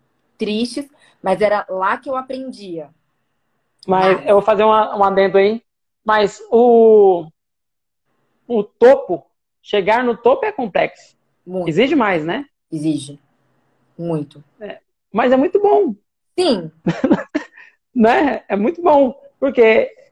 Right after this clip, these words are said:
Speaker 2: pelo que eu, é, eu entendi, você se sentia realizada. Tipo assim, "Estou fazendo aquilo que eu gosto e
Speaker 1: Exatamente.
Speaker 2: estou demonstrando o meu conhecimento."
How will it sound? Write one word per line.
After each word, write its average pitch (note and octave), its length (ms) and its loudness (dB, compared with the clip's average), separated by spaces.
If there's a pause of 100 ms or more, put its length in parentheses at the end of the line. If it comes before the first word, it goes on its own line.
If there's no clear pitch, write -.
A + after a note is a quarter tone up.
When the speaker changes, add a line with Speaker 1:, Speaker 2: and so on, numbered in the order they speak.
(140)
Speaker 2:
pelo A3+ 180 2
que A#3 120 -2
eu, A#3 240 4
é, G#3+ 300 -6
eu G#3 140 2
entendi, G#3 360 0
você A3 200 -4
se G#3 80 -10
sentia A#3 240 -2
realizada. A3+ 760 0 (180)
Tipo G#3 140 -2
assim, F#3 340 -2 (340)
"Estou G#3+ 240 0
fazendo G3 400 0
aquilo G3+ 320 -4
que A3+ 120 -2
eu A#3+ 100 4
gosto G3 460 0
e - 80 -12
Speaker 1:
Exatamente. F3 420 -4
Speaker 2:
estou B3 340 2
demonstrando C4+ 1000 0
o A3+ 100 -4
meu A#3 220 -2
conhecimento." B3 600 -4